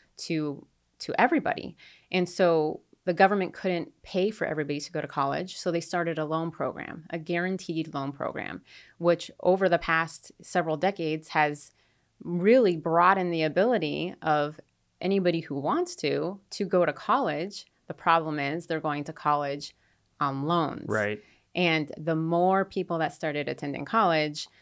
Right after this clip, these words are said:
Speaker 1: the more liberal arts degrees you started <laughs> seeing, the more specialty colleges that were still also liberal, liberal arts colleges.
Speaker 2: Mm-hmm.
Speaker 1: Um, you know, so you have all these people graduating with the promise
Speaker 2: Yeah.
Speaker 1: that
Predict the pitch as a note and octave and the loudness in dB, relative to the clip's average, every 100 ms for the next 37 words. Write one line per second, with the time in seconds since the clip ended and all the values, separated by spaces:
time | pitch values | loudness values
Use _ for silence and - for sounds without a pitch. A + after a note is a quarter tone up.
0 | - - D#3 E3 E3+ E3+ E3 D3+ C#3+ C#3 | -20 -14 -4 0 2 4 4 0 -2 0
1 | E3+ G#3+ - F3 F3 E3 D#3 D#3+ D#3+ D3+ | 2 0 -4 -4 -2 -2 -2 -2 -2 0
2 | D3 F3 C#4+ - - C4+ A#3+ A3 G3+ F3 | 0 4 2 4 6 6 6 4 2 0
3 | F3 E3+ E3+ - G3 G3+ F#3 F#3 - F3 | 2 0 0 2 2 0 -2 -2 0 2
4 | F3 E3+ E3 D#3+ D#3+ - - - D3+ - | 2 0 0 0 -2 -8 -10 -10 -10 -10
5 | - E3 D#3+ D3+ D3+ D#3 E3 D3+ D3+ E3 | -6 -4 0 0 -2 -6 -6 -6 -2 -2
6 | F3 - D#3+ D#3 D3+ G3 G3 - G3 E3+ | -2 -6 -8 -4 0 0 -2 -2 0 0
7 | E3+ D#3+ G#2+ G#2 G2 - - - E3 D3+ | 0 -2 -2 -6 -12 -16 -12 -4 -2 -2
8 | E3+ F3+ E3+ D#3+ F#3+ F#3 F#3+ F#3+ F3 F3 | -2 -2 -2 -4 -4 -2 -2 -2 -2 -6
9 | G#3+ G#3+ D#3+ F3+ G3 G3 F3 E3 D#3 D#3+ | -6 -6 2 2 2 0 -2 -2 -4 -8
10 | D#3+ _ _ F3+ F3+ - - - G3 G#3+ | -12 _ _ -4 -4 -4 -8 -6 -2 0
11 | G#3 C#3+ D#3 G#3+ G3+ D3+ - | 0 -2 -4 -4 0 0 0